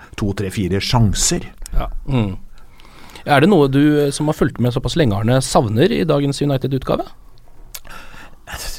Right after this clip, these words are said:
Speaker 1: Jeg tror jo med, med en eventuelt ny manager, så, eh, så, så, så savner jeg selvfølgelig, eh,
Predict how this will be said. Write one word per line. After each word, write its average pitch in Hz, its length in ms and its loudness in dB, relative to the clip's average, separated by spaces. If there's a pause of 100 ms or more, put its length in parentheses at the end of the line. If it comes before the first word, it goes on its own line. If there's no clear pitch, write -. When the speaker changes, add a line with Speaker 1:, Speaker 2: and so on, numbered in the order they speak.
(320)
Speaker 1:
Jeg 110 160 0
tror 117 300 6
jo 143 100 8 (180)
med, 127 260 4
med 107 440 2
en 127 160 2
eventuelt 117 520 4
ny 107 600 6
manager, 110 580 4
så, 120 120 2 (160)
eh, 113 180 4
så, - 180 -6
så, 117 220 0 (140)
så 117 160 -2
savner 95 400 2
jeg 104 160 0
selvfølgelig, 107 720 2 (460)
eh, 107 500 2